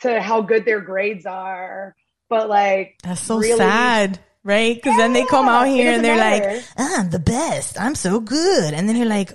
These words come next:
Speaker 2: "Oh, what a
Speaker 1: No.
Speaker 2: world.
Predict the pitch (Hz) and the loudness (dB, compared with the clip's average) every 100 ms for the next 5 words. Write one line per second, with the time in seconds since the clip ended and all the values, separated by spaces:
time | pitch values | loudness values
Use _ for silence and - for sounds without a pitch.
0 | - 214 254 247 202 170 156 143 143 - | -6 -2 -2 0 0 0 0 0 -4 -6
1 | _ _ _ _ _ - - 214 220 247 | _ _ _ _ _ -20 -8 -6 -2 0
2 | 254 285 208 220 196 214 233 202 170 170 | 0 0 0 0 0 0 2 2 2 -2